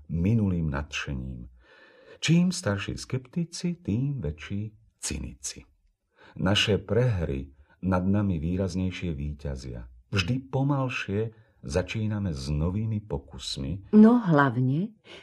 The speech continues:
Speaker 2: prestávame veriť obrazom, ktoré mali byť našimi zrkadlami. Do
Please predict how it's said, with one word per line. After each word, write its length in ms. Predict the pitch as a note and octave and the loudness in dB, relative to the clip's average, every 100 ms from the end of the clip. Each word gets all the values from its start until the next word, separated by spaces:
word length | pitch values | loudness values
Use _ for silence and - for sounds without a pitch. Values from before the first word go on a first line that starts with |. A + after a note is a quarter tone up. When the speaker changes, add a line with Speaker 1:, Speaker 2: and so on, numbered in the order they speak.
| - | -8
Speaker 2:
prestávame 800 | - G#3 B3+ - C#4+ C#4 C4+ B3 | 8 8 8 6 4 6 8 8
veriť 400 | F3+ G3+ G#3 E3+ | 8 8 8 8
obrazom, 480 | D3+ D3+ D3 E3 G3 | 6 6 6 6 4
ktoré 320 | - G3 F#3 | 6 6 6
mali 160 | F#3 G3 | 8 8
byť 160 | G3 F#3+ | 6 6
našimi 400 | G3 G#3+ G#3+ A3 | 4 6 4 4
zrkadlami. 640 | C4+ - A#2 A2 A2 - _ _ _ _ _ E3 | 0 0 -2 -2 -4 -10 _ _ _ _ _ 6
Do 160 | D#3+ | 8